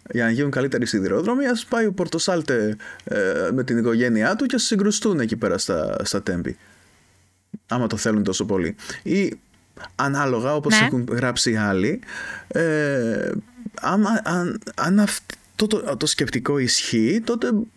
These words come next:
Speaker 1: ξέρω εγώ, ας γκρεμιστεί το στούντιο του Sky μαζί με όσους υπάρχουν μέσα, έτσι ώστε να δώσει ένα έναυσμα για να αποκτήσουμε μια καλή δημοσιογραφία, που λέει ο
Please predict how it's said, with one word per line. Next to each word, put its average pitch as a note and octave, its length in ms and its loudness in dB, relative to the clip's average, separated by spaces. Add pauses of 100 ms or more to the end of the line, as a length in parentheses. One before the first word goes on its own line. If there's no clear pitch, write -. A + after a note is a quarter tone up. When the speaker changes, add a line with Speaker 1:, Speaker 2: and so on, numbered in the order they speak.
Speaker 1:
ξέρω D4+ 280 0
εγώ, A2 260 2
ας F#3+ 220 0
γκρεμιστεί F#3 480 2
το G3+ 120 0
στούντιο D3 380 0
του B2+ 120 -2
Sky C#3 340 0
μαζί A#2+ 240 0
με A#2+ 120 2
όσους - 300 -2
υπάρχουν A2+ 460 0
μέσα, C#4 440 2
έτσι C#4+ 240 0
ώστε C#4 240 0 (540)
να A#3 200 0
δώσει A3 300 2
ένα G3 140 4
έναυσμα A3 540 2
για A#3+ 160 2
να A3 80 4
αποκτήσουμε F#3+ 540 0
μια G3 160 2
καλή D3 260 0
δημοσιογραφία, A3+ 760 0
που G#2 100 -2
λέει F#2 140 0
ο G2 100 -2